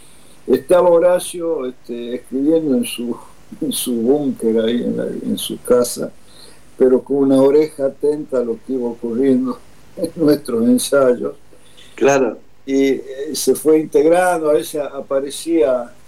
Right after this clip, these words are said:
Speaker 1: "Qué lindo lo que están haciendo, estuve escuchando", así, "No, pero vos tenés que participar también, vos, vos tenés que escribir sobre cada mojón algo".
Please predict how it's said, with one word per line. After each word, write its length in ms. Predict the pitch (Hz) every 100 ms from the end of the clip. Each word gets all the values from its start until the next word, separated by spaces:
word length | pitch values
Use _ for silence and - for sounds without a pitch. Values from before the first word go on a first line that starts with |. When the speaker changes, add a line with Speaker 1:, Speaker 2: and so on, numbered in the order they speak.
| - -
Speaker 1:
"Qué 120 | - 165
lindo 360 | 202 202 165
lo 120 | 143
que 100 | 135
están 220 | 131 147 143
haciendo, 560 | 135 - 185 170 151
estuve 340 | 135 147 143 139
escuchando", 560 | 131 139 - 151 151
así, 180 | 131 - 151
"No, 200 | 180 233
pero 180 | - 127
vos 200 | - -
tenés 200 | - -
que 120 | 147
participar 840 | - 117 113 - - 110 117 120 -
también, 240 | 123 120
vos, 220 | 113 143 - -
vos 120 | 135 -
tenés 200 | 151 151
que 80 | 147
escribir 400 | 131 - 147 165
sobre 340 | - 127 113
cada 320 | 113 156 156 135
mojón 680 | 131 135 - 165 156 165 - - -
algo". 580 | 123 107 110 110 110